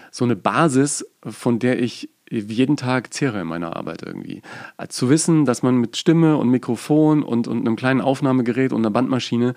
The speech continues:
und ein bisschen Musik einfach Menschen mit auf die Reise nehmen kann, das war so toll damals, auch weil ich ja bei einem Privatradio angefangen hab und da hieß es einfach nur, ähm, „Ja, äh, du kannst morgen anfangen mit dem Volontariat, äh, Neujahrsskispringen, fahr da mal hin, hier ist ein Autotelefon.“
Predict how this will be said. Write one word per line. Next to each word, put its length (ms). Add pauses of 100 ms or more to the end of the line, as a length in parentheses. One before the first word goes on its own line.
(440)
und 180
ein 120
bisschen 240
Musik 380 (300)
einfach 300
Menschen 480
mit 140
auf 100
die 100
Reise 300
nehmen 220
kann, 280
das 200
war 400
so 300
toll 360
damals, 420 (400)
auch 160
weil 140
ich 80
ja 100
bei 120
einem 160
Privatradio 640
angefangen 500
hab 180
und 140
da 80
hieß 180
es 80
einfach 260
nur, 280
ähm, 220 (300)
„Ja, 580
äh, 40 (100)
du 100
kannst 240
morgen 240
anfangen 680
mit 160
dem 120
Volontariat, 520
äh, 200
Neujahrsskispringen, 840
fahr 140
da 80
mal 160
hin, 180
hier 140
ist 60
ein 80
Autotelefon.“ 760